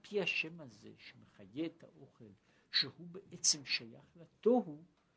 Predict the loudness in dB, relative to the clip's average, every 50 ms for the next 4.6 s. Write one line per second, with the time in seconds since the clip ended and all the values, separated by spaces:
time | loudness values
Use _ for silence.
0 | _ _ _ _ -8 -4 0 8 10 10 12 12 10 10 10 10 10 12 10 10
1 | 10 6 2 -10 -12 -14 _ -20 -20 -18 -18 -16 -16 -16 -18 -18 -18 -18 -18 -16
2 | -12 -10 -10 -10 -8 -8 -10 -8 -8 -8 -4 0 0 0 4 12 12 12 12 12
3 | 12 12 6 2 -4 _ _ _ _ _ _ _ _ 0 6 6 8 8 6 4
4 | 2 -2 -4 -2 0 0 -2 -2 -2 -4 -8